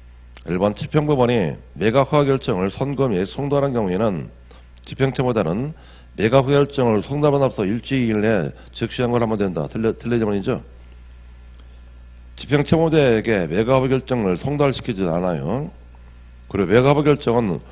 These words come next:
선고한 때 바로 고지라는 효력이 있기 때문에 선고일로부터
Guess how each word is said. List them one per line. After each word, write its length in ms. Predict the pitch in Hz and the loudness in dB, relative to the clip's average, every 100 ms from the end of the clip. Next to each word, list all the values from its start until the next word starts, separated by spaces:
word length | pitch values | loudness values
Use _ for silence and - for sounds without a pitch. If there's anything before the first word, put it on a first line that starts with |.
| - - | -20 -4
선고한 520 | 156 156 151 147 139 | -2 0 6 6 6
때 120 | 135 | 2
바로 460 | 131 92 101 120 117 | 0 2 4 4 2
고지라는 580 | - 104 120 120 120 120 | -2 2 4 4 2 0
효력이 260 | 123 127 104 | 0 2 0
있기 120 | - | -2
때문에 560 | 104 85 73 98 147 - - - - - - | -2 -2 0 0 -2 -4 -16 -20 -20 -20 0
선고일로부터 1160 | 160 160 156 160 139 131 117 - 95 80 123 151 | 2 4 6 6 6 4 2 2 2 2 2 -2